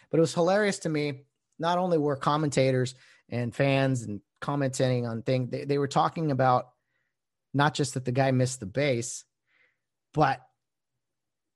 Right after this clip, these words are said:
it was something a lot, it was like, "Well, uh, they gotta change that rule."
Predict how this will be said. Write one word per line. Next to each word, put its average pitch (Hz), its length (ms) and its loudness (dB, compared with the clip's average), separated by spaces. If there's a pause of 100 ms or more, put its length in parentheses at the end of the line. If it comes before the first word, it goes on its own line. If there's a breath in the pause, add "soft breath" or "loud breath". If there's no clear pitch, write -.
(280)
it 165 140 2
was 156 180 0
something 214 300 -2
a 202 80 0
lot, 180 200 0
it 160 60 0
was 160 140 -6
like, 160 360 -2 (340)
"Well, 202 200 6
uh, 180 420 2
they 247 80 -4
gotta 180 120 2
change 131 280 -2
that 101 140 -2
rule." 95 340 -10